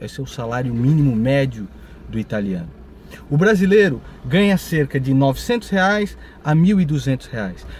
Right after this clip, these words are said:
Portanto, é muito mais fácil um italiano comprar esse carro do que você.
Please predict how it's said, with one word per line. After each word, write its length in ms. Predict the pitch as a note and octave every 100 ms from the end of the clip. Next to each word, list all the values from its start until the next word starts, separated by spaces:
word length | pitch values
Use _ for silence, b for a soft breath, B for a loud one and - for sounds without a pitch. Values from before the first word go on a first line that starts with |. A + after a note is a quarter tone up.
| B
Portanto, 360 | F3 D3+ B3 G#3
é 40 |
muito 340 | F#3 A#3 C#4+ G#3
mais 320 | E3 B2+ -
fácil 520 | - E3 D#3 - C#3+
um 140 | C#3+ D#3
italiano 540 | D3 C#3+ C3+ C3 C#3
comprar 420 | - B2+ B2 A2+
esse 240 | A#2 C3 -
carro 400 | - C3 B2+ C3+ B B B - - -
do 140 | B2
que 160 | C3+ A#2+
você. 440 | B2 B2+ - F#2